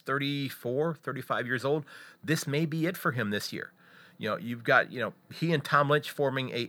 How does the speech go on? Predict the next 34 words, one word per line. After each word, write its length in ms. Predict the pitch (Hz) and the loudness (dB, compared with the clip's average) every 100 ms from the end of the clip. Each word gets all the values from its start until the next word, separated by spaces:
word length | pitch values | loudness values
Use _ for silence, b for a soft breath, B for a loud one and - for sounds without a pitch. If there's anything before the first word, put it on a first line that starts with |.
| - | -4
a 220 | 123 98 - - | -4 -6 -12 -16
formidable 800 | - 143 117 139 190 160 87 - _ | 2 2 4 4 6 4 0 -4 _
pair 300 | - 131 120 | -4 2 4
of 80 | 107 | 4
talls 580 | - 131 113 92 92 - B B B B B | 4 4 6 2 -6 -16 B B B B B
for 80 | 127 | -4
the 80 | |
Tigers. 380 | 117 131 117 101 | 6 6 6 2
And 100 | 117 | 2
then 80 | 143 | 0
you've 120 | 175 | 4
got, 200 | 151 147 | 6 6
you 80 | 139 | 4
know, 140 | 131 | 2
players 400 | 117 - 147 147 | 2 0 2 4
like, 200 | 143 120 | 2 0
you 80 | 131 | -2
know, 120 | 107 87 - | -4 -4 -4
Maurice 300 | 127 147 - | 0 0 0
Rioli, 460 | 127 135 131 104 | 0 2 2 0
Shai 240 | - 139 131 | -2 -2 0
Bolton, 480 | 135 131 113 98 - B B B | 0 0 -4 -6 -8 B B B
and 160 | 131 | 0
a 160 | 120 135 | 2 0
healthy, 720 | 120 156 170 170 156 151 147 | 2 2 2 2 2 2 2
oh, 80 | 131 | 0
this 200 | 123 120 | 0 -2
guy 180 | 131 117 | 0 2
you 160 | 110 | 2
might 220 | 107 120 110 | 2 2 2
have 100 | - | 0
heard 200 | 113 104 | 2 2
of 160 | 92 | 0
before, 440 | 92 - 113 85 | -4 -4 -2 -4